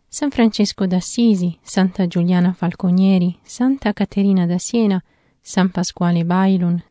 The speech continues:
Santa Veronica Giuliani, San Giuseppe da Copertino, Santa Gemma e tanti altri, subito dopo la Santa Comunione,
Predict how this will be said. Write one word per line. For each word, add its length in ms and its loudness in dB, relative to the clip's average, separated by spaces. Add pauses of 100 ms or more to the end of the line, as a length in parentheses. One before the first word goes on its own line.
(160)
Santa 520 0
Veronica 500 0
Giuliani, 540 0
San 320 2
Giuseppe 520 0
da 140 0
Copertino, 880 -2
Santa 420 -2
Gemma 380 2
e 100 0
tanti 440 0
altri, 440 -2 (680)
subito 460 -2
dopo 300 0
la 100 0
Santa 480 0
Comunione, 680 2